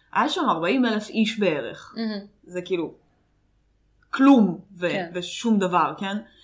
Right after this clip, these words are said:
Speaker 1: אה, אז בערים הקטנות יותר, שהיו יכולות, לא שם אלפיים איש, וזה היה עיר סבבה לגמרי,
Speaker 2: Mm.
Speaker 1: כולם די מכירים את כולם, אז אם כאילו למישהו יש אות קלון,
Speaker 2: באסה.
Speaker 1: באסה.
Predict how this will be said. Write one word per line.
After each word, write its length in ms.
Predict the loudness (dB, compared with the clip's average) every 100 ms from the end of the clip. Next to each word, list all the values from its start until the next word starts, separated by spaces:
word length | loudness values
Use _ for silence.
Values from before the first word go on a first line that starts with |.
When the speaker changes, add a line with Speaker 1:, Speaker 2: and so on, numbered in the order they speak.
| -20 -20 -20 _ _ -8
Speaker 1:
אה, 40 | -2 0 0 0 -2
אז 200 | -4 -8 -8
בערים 520 | -6 -4 -2 2 2 0
הקטנות 440 | -4 0 2 2
יותר, 440 | 2 2 2 0 -2
שהיו 380 | -8 -6 0 0
יכולות, 680 | 0 -2 0 -4 -10 -20 -20 _
לא 120 | -12 -8
שם 140 | -4
אלפיים 440 | -4 0 2 2
איש, 340 | 2 0 -2 -4
וזה 160 | -2
היה 220 | 2 4 2 0 -14 _
עיר 480 | -2 4 6 6 2 -8 -18
סבבה 760 | -20 -14 -12 -2 4 4 4 0
לגמרי, 420 | 0 0 2 2 -2 -6 -10
Speaker 2:
Mm. 40 | -12 -12 -14 -6
Speaker 1:
כולם 300 | 2 4 6
די 140 | 6
מכירים 380 | 6 2 -2 -4
את 100 | -4
כולם, 360 | -4 0 0 0
אז 140 | -4
אם 180 | -2 -2
כאילו 160 | 0 0
למישהו 340 | 0 0 -4
יש 140 | -6 -4
אות 200 | -4 -4
קלון, 440 | -2 4 4 2 -2 -12 _ _ _ _ _ _ _ _ _ _ _ _ -20 -6
Speaker 2:
באסה. 300 | -4 -2 -4 6
Speaker 1:
באסה. 260 | 6 6